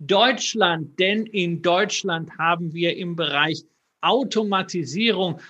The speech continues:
auch großartige Unternehmen, und zwar vor allem Unternehmen aus dem M dax und S dax, um einfach mal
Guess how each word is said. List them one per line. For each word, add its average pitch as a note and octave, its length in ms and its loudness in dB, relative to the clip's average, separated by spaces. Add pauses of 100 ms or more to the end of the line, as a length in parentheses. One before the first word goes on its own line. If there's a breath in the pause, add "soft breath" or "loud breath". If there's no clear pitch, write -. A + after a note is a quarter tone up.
(140 loud breath)
auch A#3+ 320 0
großartige F3 880 2
Unternehmen, E3+ 680 -2
und F3 200 -6
zwar E3+ 280 0
vor D#3+ 260 -4
allem D3+ 240 -2
Unternehmen D#3+ 720 0
aus D#3+ 320 0
dem F3 220 -4
M F3 240 -4
dax G3 400 -2
und F3 320 -6
S D3+ 260 0
dax, G3 360 0 (420)
um G3 180 2
einfach G3 460 0
mal F3 420 0